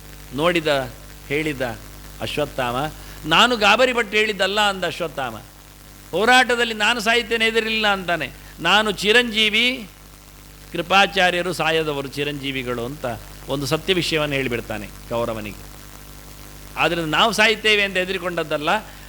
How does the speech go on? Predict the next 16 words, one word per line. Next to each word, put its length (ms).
ನೀವು 320
ಸಾಯ್ತೀರಿ 580
ಅಂತ 140
ನಾನು 280
ಹೇಳ್ತಾ 320
ಇದ್ದೇನೆ" 340
ಅಂತಾನೆ. 580
ಕೌರವ 360
ಹೇಳುತ್ತಾನೆ, 520
"ಬೇಡ, 280
ಎದುರಾ 420
ಎದುರು 260
ನನ್ನ 200
ತಮ್ಮಂದಿರನ್ನು 640
ಕಳ್ಕೊಂಡ 420
ನಾನು 400